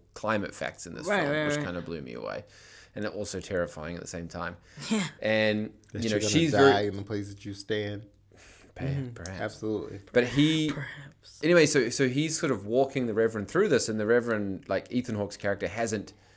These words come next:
Speaker 1: dealt with something like this in a long time, and he sort of, he's, you know, it goes from these wide, stark shots to these tight, just sort of looking down, but tight on the face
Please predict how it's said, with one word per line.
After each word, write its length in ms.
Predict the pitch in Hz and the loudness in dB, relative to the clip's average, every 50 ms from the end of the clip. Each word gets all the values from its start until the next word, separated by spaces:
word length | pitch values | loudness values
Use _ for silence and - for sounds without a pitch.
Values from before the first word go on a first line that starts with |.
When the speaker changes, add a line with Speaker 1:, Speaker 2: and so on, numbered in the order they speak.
| _ _ - - 110 101 - | _ _ -20 -18 -12 -2 4
Speaker 1:
dealt 320 | 135 127 139 139 - - | 4 6 6 4 0 -2
with 160 | 127 113 107 | -6 -4 -4
something 340 | - - 120 107 - 104 104 | -2 -4 -4 -4 -4 -6 -4
like 200 | 101 95 92 - | -2 -4 -4 -4
this 180 | 110 107 - - | -4 -4 -4 -4
in 60 | 104 | -4
a 60 | 98 | -4
long 260 | 95 95 92 87 87 | -2 -4 -4 -4 -6
time, 480 | - - - 117 117 107 98 92 92 90 - | -8 -6 -2 0 0 0 0 -2 -6 -8 -8
and 140 | 98 95 90 | -8 -8 -8
he 100 | 92 101 | -8 -8
sort 200 | - - 120 104 | -6 -6 -4 -4
of, 160 | 98 90 85 - - - _ _ _ _ | -4 -6 -8 -16 -20 -20 _ _ _ _
he's, 360 | - 110 110 101 95 - - - _ - | -6 -4 -4 -4 -6 -8 -12 -14 _ -4
you 140 | 120 104 98 | -2 -2 -2
know, 80 | 98 92 - - - - - - | -2 -4 -8 -14 -20 -18 -10 -4
it 60 | 131 | 4
goes 220 | 123 165 185 180 | 6 6 6 6
from 100 | - 208 | 4 2
these 140 | 180 135 107 | 2 0 2
wide, 360 | 104 107 117 120 123 123 120 - | 4 6 6 6 6 4 2 0
stark 380 | - - 110 104 110 117 - | -2 0 0 0 0 0 -2
shots 380 | - - - 139 143 - - - | -6 -4 -2 0 0 0 -4 -6
to 100 | - 143 | -8 -6
these 280 | 123 117 104 92 101 - - _ _ _ _ _ - | -6 -6 -6 -6 -8 -12 -16 _ _ _ _ _ -14
tight, 580 | - - - - 151 143 135 117 - - - - _ _ - _ _ _ _ _ _ _ - | -14 -8 -2 2 2 4 4 2 0 -4 -14 -20 _ _ -20 _ _ _ _ _ _ _ -4
just 420 | - 135 139 139 - - - - | 0 0 0 0 -2 -6 -6 -4
sort 120 | - 135 117 | -2 -2 -2
of 100 | 101 - - - - - - | -4 -8 -14 -20 -20 -14 -6
looking 460 | 135 127 135 151 147 - 143 123 101 | -2 0 0 2 2 2 0 0 0
down, 500 | 92 104 98 104 113 123 135 143 147 143 147 - | 0 2 4 4 4 4 4 2 0 -2 -2 0
but 260 | 120 110 - - - _ _ _ _ - | 0 0 0 -2 -20 _ _ _ _ -16
tight 380 | - - - 127 131 127 - - | -12 -6 -2 0 0 0 0 0
on 160 | 113 107 107 | -2 -2 -2
the 60 | 98 | -4
face 500 | - - 104 90 82 - - - - | -2 -2 0 0 0 -2 -6 -10 -10